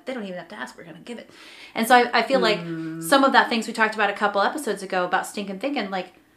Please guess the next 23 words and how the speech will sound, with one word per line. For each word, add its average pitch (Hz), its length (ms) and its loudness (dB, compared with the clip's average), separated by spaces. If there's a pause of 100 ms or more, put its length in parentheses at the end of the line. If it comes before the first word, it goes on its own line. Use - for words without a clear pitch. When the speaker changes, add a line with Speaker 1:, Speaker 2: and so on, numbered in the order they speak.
Speaker 1:
this 247 180 2
is 294 140 -2
part 254 240 4
of 240 100 0
that 208 240 2
reframe, 190 480 -4
is 180 160 -8
like, 196 260 -2
no, 277 240 4
if, 226 260 -4 (200)
if 220 220 -6 (120)
I 262 220 6
want 247 480 0
to 247 120 -6
give 240 320 -2
help 226 280 -4
to 208 100 -16
the 208 60 -2
communities 202 800 -6
of 208 160 -8
people 226 300 -2
I'm 185 180 -2
in, 220 340 -4